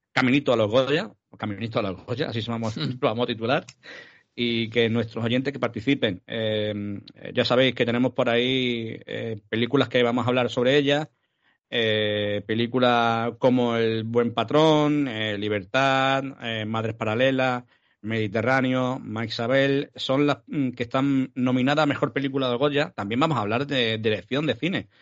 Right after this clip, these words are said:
Speaker 1: O sea, vamos a hablar de Fernando León, de Manuel Martín, de Pedro Almodóvar, de Inciar Borraín, Bollaín, perdón, eh, que son los que están nominados a Mejor Dirección. Vamos a hablar también sobre los guiones, sobre mejor guión como Fernando León.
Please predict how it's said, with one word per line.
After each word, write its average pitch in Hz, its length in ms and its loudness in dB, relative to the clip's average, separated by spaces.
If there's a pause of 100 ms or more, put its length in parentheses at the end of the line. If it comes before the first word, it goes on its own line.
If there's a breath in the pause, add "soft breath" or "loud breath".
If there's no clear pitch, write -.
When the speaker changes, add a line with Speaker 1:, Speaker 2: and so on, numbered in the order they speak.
(100 soft breath)
Speaker 1:
O - 40 -20
sea, 117 80 -2
vamos 110 80 -2
a 110 40 0 (120)
hablar 135 60 0
de 131 240 4
Fernando 120 340 0
León, 127 400 2
de 117 100 2
Manuel 113 280 0
Martín, 131 560 0
de 113 100 0
Pedro 127 220 0
Almodóvar, 127 640 2 (400 soft breath)
de 117 160 -2
Inciar 123 340 0
Borraín, 127 600 0
Bollaín, 127 500 4
perdón, 117 400 -2
eh, 120 260 -4
que 113 80 -6
son 131 220 0
los 139 140 4
que 143 100 -4
están 131 380 0
nominados 131 640 0
a 107 320 -2
Mejor 104 280 -6
Dirección. 127 560 -2 (300 loud breath)
Vamos 120 240 0
a 135 60 0
hablar 123 180 0
también 139 380 0
sobre 139 200 -2
los 104 220 0
guiones, 120 480 0
sobre 98 760 -8
mejor 95 320 -4
guión 127 200 0
como 123 400 2
Fernando 113 380 -2
León. 131 180 0